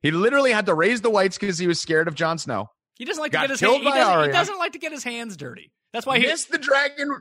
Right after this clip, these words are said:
Speaker 1: missed the dragon with his spear. Like, how many opportunities does this do? Like, the only thing he did was a little swim move on Theon, and then magically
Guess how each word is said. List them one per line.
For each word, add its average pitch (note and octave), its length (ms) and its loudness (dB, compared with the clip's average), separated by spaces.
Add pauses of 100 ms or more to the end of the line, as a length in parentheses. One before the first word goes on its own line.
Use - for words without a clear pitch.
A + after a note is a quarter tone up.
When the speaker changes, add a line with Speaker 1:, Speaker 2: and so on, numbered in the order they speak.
Speaker 1:
missed C#4+ 300 2
the F4+ 80 -2
dragon D4+ 520 0
with C#4 100 2
his B3+ 140 -2
spear. G#3 420 2 (460)
Like, G3 220 2 (320)
how A3+ 140 -4 (100)
many E4+ 200 2
opportunities C4+ 560 0
does A3 140 -10
this A3 140 -4
do? G3+ 160 -2
Like, F#3 240 0
the F#3+ 120 -2
only C4+ 200 2
thing B3+ 160 -4
he A3+ 60 -6
did G#3 180 2
was D#3+ 120 -4
a E3 40 -6
little E3+ 200 -2
swim G3 460 -4
move G3 280 2
on D3+ 180 0
Theon, B2 560 -2 (280)
and D#3 140 -2
then D3 240 -4
magically G#3+ 840 -4